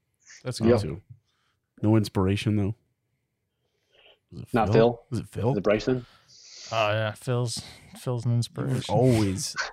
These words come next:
Speaker 1: always a Phil guy. Like, as
Speaker 3: Yeah.
Speaker 1: far back as I can
Speaker 3: 'Cause I'm
Speaker 1: remember you
Speaker 3: supposed to be
Speaker 1: go.
Speaker 3: left-handed.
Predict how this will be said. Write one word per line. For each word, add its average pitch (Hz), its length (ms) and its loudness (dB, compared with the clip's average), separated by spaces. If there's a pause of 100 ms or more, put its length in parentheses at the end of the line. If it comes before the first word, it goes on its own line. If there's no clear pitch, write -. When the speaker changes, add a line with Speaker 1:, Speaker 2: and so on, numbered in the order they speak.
Speaker 1:
always 131 400 6
a 95 60 -2
Phil 90 320 -2
guy. 80 300 -8 (720)
Like, 120 120 -6
as 120 80 -2
Speaker 3:
Yeah. 123 60 -6
Speaker 1:
far 143 200 6
back 127 180 6
as 117 60 0
I 117 80 4
can - 60 6
Speaker 3:
'Cause 160 120 10
I'm 143 120 10
Speaker 1:
remember 110 60 4
you 113 60 6
Speaker 3:
supposed 160 220 8
to - 80 4
be 151 80 8
Speaker 1:
go. 135 60 4
Speaker 3:
left-handed. 147 640 4